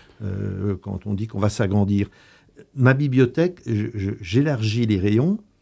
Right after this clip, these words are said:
et donc je mets les bouquins sur deux ou trois couches.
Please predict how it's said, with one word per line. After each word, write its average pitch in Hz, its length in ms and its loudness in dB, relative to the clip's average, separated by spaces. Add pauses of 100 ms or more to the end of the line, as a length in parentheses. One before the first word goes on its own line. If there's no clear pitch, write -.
(320)
et 110 80 -6
donc 139 200 4
je 110 100 2
mets 123 160 4
les 135 120 4
bouquins 113 320 0
sur 104 220 -4
deux 131 220 4
ou 156 140 2
trois - 240 -4
couches. - 520 -4